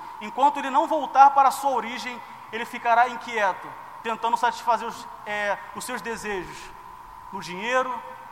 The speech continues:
na prosperidade, colocando, depositando toda a sua confiança no seu trabalho, na força do seu braço.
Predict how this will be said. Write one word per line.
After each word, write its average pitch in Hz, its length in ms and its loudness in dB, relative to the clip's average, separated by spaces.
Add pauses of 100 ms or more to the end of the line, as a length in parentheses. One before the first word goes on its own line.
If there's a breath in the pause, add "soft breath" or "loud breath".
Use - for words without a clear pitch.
na 175 100 6
prosperidade, 202 880 4 (460)
colocando, 233 440 6
depositando 240 480 0
toda 277 180 4
a - 20 -2
sua 254 180 4
confiança 233 840 -4 (440)
no 196 100 -8
seu 220 520 2
trabalho, 240 640 8 (220)
na 196 100 2
força 233 320 2
do 254 80 -4
seu 240 160 4
braço. 175 420 4